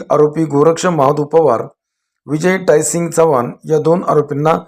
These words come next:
बेड्या ठोकल्या असून, त्यांच्याकडून सोन्याचे मणी मंगळसूत्र व अर्धा किलो चांदीचा पाट असा एकूण वीस हजारांचा मुद्देमाल पोलिसांनी हस्तगत केला.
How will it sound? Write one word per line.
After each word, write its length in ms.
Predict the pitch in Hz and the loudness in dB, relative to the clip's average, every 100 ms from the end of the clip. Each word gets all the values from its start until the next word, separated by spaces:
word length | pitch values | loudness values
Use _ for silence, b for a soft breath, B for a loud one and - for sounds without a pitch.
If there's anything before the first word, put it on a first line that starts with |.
| b b b - | b b b -4
बेड्या 240 | 135 156 | -2 0
ठोकल्या 300 | 175 147 151 | 2 2 2
असून, 180 | 139 160 | 0 -2
त्यांच्याकडून 480 | 170 143 143 147 127 | -2 -2 0 -2 -2
सोन्याचे 600 | - 135 143 151 170 170 - _ _ _ _ - | -4 -2 -2 -2 -4 -6 -10 _ _ _ _ -6
मणी 200 | 135 190 | -2 0
मंगळसूत्र 520 | 202 180 170 147 151 180 202 | 0 2 0 0 2 2 2
व 140 | 156 | 2
अर्धा 200 | 143 143 | 4 2
किलो 260 | 160 151 156 156 _ _ - | 0 -2 -4 -8 _ _ -6
चांदीचा 400 | 131 139 147 151 | -6 -4 0 0
पाट 340 | 151 147 - 135 127 - _ _ _ - | 2 0 0 -6 -8 -14 _ _ _ -8
असा 260 | 151 208 | -2 0
एकूण 340 | 180 - 175 156 | 0 -2 -4 -4
वीस 200 | 156 185 | -4 0
हजारांचा 400 | 156 147 156 147 | 2 2 0 0
मुद्देमाल 420 | 165 127 143 151 | 0 -2 -2 -2
पोलिसांनी 460 | 156 143 131 135 156 | -4 -8 -8 -6 -4
हस्तगत 420 | 127 - 151 143 - | -6 -6 -8 -8 -10
केला. 180 | 101 | -12